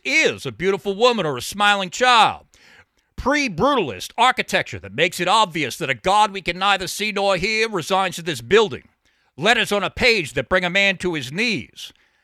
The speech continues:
The kinds of things that convey such powerful messages that they overwhelm the very will to live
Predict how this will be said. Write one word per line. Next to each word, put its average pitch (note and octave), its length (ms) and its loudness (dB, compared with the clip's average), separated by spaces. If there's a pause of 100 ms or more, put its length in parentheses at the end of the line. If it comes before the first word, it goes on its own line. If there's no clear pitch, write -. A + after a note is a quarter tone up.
(680)
The C#3 80 -10
kinds B3+ 320 2
of F3 80 -8
things G#3+ 320 -2
that D3+ 220 -4
convey F#3+ 400 0
such - 260 -10
powerful B3 400 0
messages F3 540 -2
that B2+ 120 -10
they E3 120 0
overwhelm G3 600 2
the D3+ 80 -2
very A3 260 0
will G#3+ 240 0
to F#3 120 -8
live F#3+ 380 2